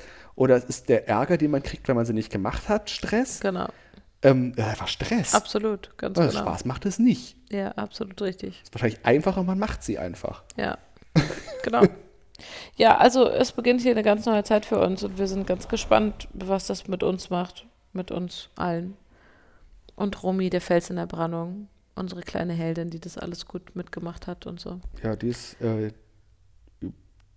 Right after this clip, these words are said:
Speaker 1: die, das ist dieses klassische Systemding. Die hat halt gemerkt, das System wankt gerade.
Speaker 2: Mhm.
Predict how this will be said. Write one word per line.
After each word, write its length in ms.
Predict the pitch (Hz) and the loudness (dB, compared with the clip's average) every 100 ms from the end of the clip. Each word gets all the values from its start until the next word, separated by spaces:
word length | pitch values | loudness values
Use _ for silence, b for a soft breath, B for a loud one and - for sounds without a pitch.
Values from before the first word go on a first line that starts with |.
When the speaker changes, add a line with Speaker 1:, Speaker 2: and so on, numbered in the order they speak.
| - | -20
Speaker 1:
die, 340 | - 143 90 - | -18 -14 -14 -4
das 140 | 165 | -4
ist 160 | 190 - | -2 -4
dieses 220 | 147 143 | -4 -2
klassische 440 | - 160 156 - | -2 0 -2 -2
Systemding. 840 | 123 120 - 139 135 123 92 90 87 - _ _ b b b b | -2 -2 0 2 2 2 -2 -2 -8 -16 _ _ b b b b
Die 80 | 110 | -2
hat 120 | 127 | 0
halt 160 | 143 - | -2 -2
gemerkt, 600 | - 107 123 175 214 - b b b - | -2 0 0 0 -4 -10 b b b -2
das 160 | 127 | 0
System 460 | 131 - 131 117 101 | 0 2 4 4 4
wankt 460 | 101 104 - - - | 2 2 -6 -16 -16
gerade. 380 | - 98 90 | -2 0 0
Speaker 2:
Mhm. 40 | 90 | -2